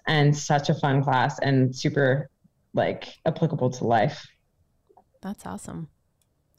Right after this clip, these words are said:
Speaker 2: I, I th-, find it really interesting how many people say their favorite class or their favorite professor, vice versa, was not in their major at all. Like, it's really
Speaker 1: Mm-hmm.
Speaker 2: funny to me. A lot of times it's like
Speaker 1: Yeah.
Speaker 2: one of them in their major loved it, and then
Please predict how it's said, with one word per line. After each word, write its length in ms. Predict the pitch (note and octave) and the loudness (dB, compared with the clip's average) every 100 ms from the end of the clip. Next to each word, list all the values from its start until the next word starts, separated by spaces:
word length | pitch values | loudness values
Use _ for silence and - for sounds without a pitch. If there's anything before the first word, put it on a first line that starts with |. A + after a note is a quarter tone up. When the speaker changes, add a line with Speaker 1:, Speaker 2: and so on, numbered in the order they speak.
| _ | _
Speaker 2:
I, 100 | A3 A3 | -4 0
I 100 | A3 | 0
th-, 160 | A3 B3 | 0 2
find 200 | G3+ B3 | 6 6
it 120 | D4+ | 6
really 180 | A3+ G3+ | 4 4
interesting 420 | F3 F#3+ G3 G3 | 2 2 2 2
how 140 | F3+ | 4
many 220 | F#3 G#3+ G#3+ - | 4 4 2 -2
people 600 | - F#3+ - G#3 A3+ B3+ _ _ _ _ _ | -6 -4 4 4 6 0 _ _ _ _ _
say 180 | - A3+ | 0 2
their 140 | G3+ F#3+ | 4 2
favorite 400 | G3 G3 F#3+ - | 0 2 0 -2
class 540 | - F3 G#3+ D4+ - - | -2 2 2 0 -2 2
or 140 | A3 | 4
their 100 | C4 | 6
favorite 280 | C4 B3+ B3 | 4 4 2
professor, 580 | C#4 G3 - F3+ F3+ - | 0 0 0 0 0 0
vice 200 | F#3 F#3 | 0 0
versa, 400 | - E3+ F3 F3+ - - _ - _ _ _ | 0 0 0 -2 -6 -20 _ -20 _ _ _
was 200 | G#3+ G#3 | 4 6
not 140 | G#3+ | 6
in 40 | A3+ | 6
their 100 | G#3 | 6
major 260 | G3+ F3+ D3+ | 6 4 4
at 80 | |
all. 220 | B2+ - - _ _ _ - | 2 0 -4 _ _ _ 0
Like, 140 | - | 6
it's 200 | G#3 F3+ | 8 10
really 240 | F#3 E3 F3 | 10 10 8
Speaker 1:
Mm-hmm. 80 | |
Speaker 2:
funny 240 | G#3 D4 G4+ | 6 4 4
to 140 | - | 2
me. 160 | E3+ D#3+ | 0 2
A 60 | G#3 | 4
lot 180 | G3 B3 | 4 4
of 80 | |
times 240 | - C4+ A3+ | 6 6 6
it's 160 | A#3+ | 6
like 100 | G3+ | 8
Speaker 1:
Yeah. 140 | F#3 F#3 | 8 10
Speaker 2:
one 180 | F#3+ B3 | 8 6
of 140 | A3+ | 4
them 480 | C4+ C4 C4 G#3 G3+ | 4 6 4 2 -4
in 120 | G3+ G#3 | 2 4
their 120 | G#3 | 6
major 540 | F#3+ F#3+ F3+ F3 E3+ - | 6 6 6 4 2 -2
loved 320 | F#3 F3 D#3+ | 4 4 6
it, 260 | F3+ - - _ _ - | 4 4 -2 _ _ 4
and 140 | G#3+ | 6
then 220 | F#3 F3 | 6 4